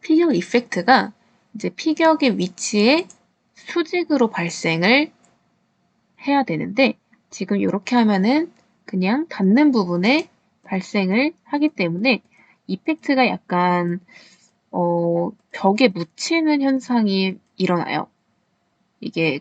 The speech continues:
그대로, 그대로 수평하게 되기 때문에 이펙트에 딱 오브젝트에 닿았을 때 그 오브젝트의 수직 방향으로 이렇게 이펙트가 생성되게끔 만들어 볼게요.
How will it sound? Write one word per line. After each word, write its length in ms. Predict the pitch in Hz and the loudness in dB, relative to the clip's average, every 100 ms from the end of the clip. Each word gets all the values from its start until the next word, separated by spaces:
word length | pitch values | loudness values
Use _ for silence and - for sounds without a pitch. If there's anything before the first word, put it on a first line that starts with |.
| - | -8
그대로, 600 | - 202 220 196 190 320 _ _ _ _ | -2 2 4 2 0 -4 _ _ _ _
그대로 220 | 180 170 | -6 -6
수평하게 840 | - - 311 294 233 185 165 165 _ | -8 -4 2 2 2 0 0 -2 _
되기 220 | - 170 | -8 -8
때문에 520 | 160 127 147 254 240 - _ _ _ - | -6 -8 -6 -2 -4 -4 _ _ _ -20
이펙트에 540 | - 214 - 185 180 | -8 -8 -6 -2 -2
딱 200 | 190 - | -2 -4
오브젝트에 380 | 185 202 208 214 | -2 -2 -2 -2
닿았을 540 | - 151 160 - 139 | -4 -4 -4 -4 -8
때 280 | - 294 349 _ - - | -2 0 0 _ -20 -10
그 180 | - 240 180 | -2 -2 -2
오브젝트의 800 | 175 226 233 - 190 226 226 - | -2 0 -2 -4 -2 0 -2 -4
수직 460 | - 320 339 _ | -8 -6 -6 _
방향으로 500 | 254 226 190 170 160 | 0 2 0 -2 -4
이렇게 480 | 110 - - 262 320 _ _ 180 | -6 -8 -10 -6 -6 _ _ -14
이펙트가 460 | - 190 - 185 | -10 -10 -6 -6
생성되게끔 920 | 185 269 277 285 185 135 - 269 302 | -2 -2 0 -2 -2 -8 -4 0 0
만들어 380 | 233 175 175 170 | 0 -2 -2 -4
볼게요. 360 | 170 160 - | -6 -12 -12